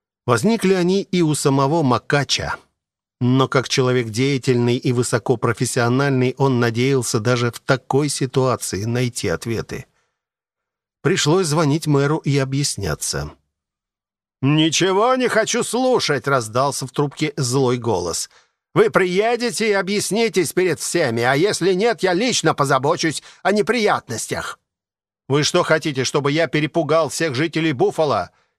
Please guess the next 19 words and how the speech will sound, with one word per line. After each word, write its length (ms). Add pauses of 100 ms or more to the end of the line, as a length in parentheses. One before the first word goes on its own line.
теряя 300
терпение, 520
закричал 480
в 40
трубку 280
Макача. 560 (320)
«У 100
нас 260
на 120
руках 320
такие 340
факты, 380
какие 340
вы 140
даже 260
представить 580
себе 200
не 120
сможете. 600